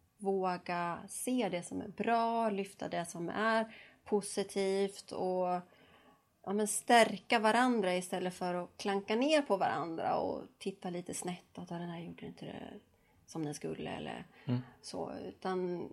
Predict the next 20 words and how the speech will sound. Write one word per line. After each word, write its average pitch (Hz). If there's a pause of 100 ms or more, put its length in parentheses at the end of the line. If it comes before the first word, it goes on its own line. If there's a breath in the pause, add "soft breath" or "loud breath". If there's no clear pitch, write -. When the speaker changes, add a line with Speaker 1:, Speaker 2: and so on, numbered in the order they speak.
(120)
Speaker 1:
det 214
blir 220
ju 220
en 214
psykologisk 208
trygghet 247
i 190
en 185
Speaker 2:
Mm. 113
Speaker 1:
grupp, - (100)
och 190 (460 soft breath)
det 208
där 208
är 196
ju 185
ovärderligt 220
för 175
att 170
få, 180 (360)
eh, -